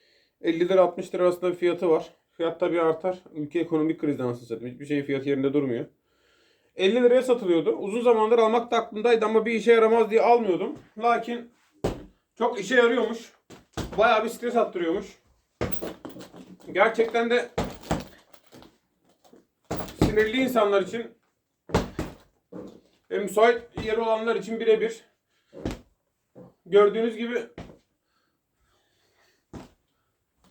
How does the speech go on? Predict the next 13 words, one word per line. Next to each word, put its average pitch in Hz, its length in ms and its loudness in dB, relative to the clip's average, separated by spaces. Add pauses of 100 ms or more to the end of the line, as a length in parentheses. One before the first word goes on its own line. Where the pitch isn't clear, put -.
(180)
sadece 208 560 0 (600)
şu 233 320 -4 (320)
zinciriyle 208 580 2
geliyor 175 240 4
size. 175 420 -4 (880)
Üstte - 560 2 (200)
tabanda 202 500 0
deliğimiz 220 360 0
vardı 226 260 4
bizim. 165 200 -6
Bir 190 80 -6
kancamız 202 460 -2
vardı. 180 400 2